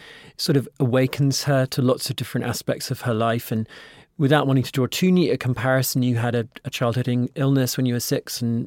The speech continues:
recovered from cancer, thankfully. Um, and that perhaps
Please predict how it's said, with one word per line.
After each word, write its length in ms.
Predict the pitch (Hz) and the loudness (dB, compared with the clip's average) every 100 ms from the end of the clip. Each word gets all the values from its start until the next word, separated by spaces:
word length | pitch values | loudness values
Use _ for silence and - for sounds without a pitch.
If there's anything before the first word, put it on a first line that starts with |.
| 160 | -4
recovered 360 | 147 - 123 | -6 -4 -4
from 160 | 110 120 | -4 -4
cancer, 420 | 135 143 139 139 | 0 0 0 -2
thankfully. 560 | 123 131 127 135 135 131 - - - - - | -2 -2 0 0 -2 -2 -10 -20 -20 -6 0
Um, 380 | 139 135 139 - - | 2 4 2 -2 0
and 140 | 147 | 2
that 120 | 160 - | 4 2
perhaps 580 | 143 131 - - - | 2 2 0 -4 -8